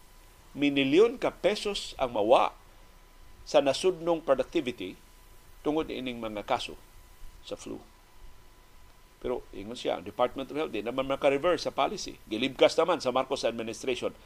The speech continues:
ang pagsulog og face masks. Pero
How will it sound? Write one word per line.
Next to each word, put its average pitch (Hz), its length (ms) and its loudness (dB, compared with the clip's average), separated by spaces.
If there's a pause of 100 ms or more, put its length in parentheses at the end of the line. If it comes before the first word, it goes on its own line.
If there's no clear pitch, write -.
(200)
ang 120 160 -2
pagsulog 120 440 0
og 95 120 -8
face 110 320 -6
masks. - 440 -8 (480)
Pero 131 240 -2